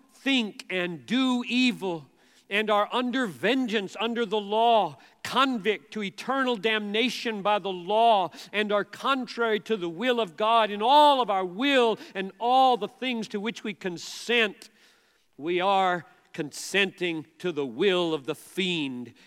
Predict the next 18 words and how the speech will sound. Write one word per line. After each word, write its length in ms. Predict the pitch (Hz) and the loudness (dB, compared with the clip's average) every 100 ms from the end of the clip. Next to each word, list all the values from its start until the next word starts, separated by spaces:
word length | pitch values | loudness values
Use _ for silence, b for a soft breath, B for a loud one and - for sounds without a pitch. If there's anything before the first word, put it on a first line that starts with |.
| b | b
It 140 | 180 175 | -4 2
is 320 | 226 220 - | 2 0 -4
not 500 | 190 226 240 - - | -4 0 0 -2 -16
possible 800 | - 262 285 - 202 151 135 B B | 2 4 4 2 -6 -4 -6 B B
for 200 | 202 190 | -8 -4
a 120 | 165 | -2
natural 720 | 156 165 214 240 - 240 233 220 | -4 -2 0 0 -2 -2 -2 -2
man 440 | 208 220 220 214 | -4 -2 -2 -4
to 140 | - | -6
consent 640 | 202 185 170 - 196 190 - | -6 -6 -8 -6 -6 -6 -8
to 140 | 170 | -10
the 120 | 143 | -6
law, 480 | 151 143 156 147 131 b b b - | -6 -2 -2 -2 -4 b b b -8
that 360 | 185 214 220 - _ b b - | 0 2 0 -6 _ b b -2
it 280 | 214 214 | -2 -2
should 320 | - - 202 139 | -8 -8 -8 -6
be 140 | 180 | -8
good 600 | 123 104 165 190 160 135 | -10 -8 -2 0 -2 -6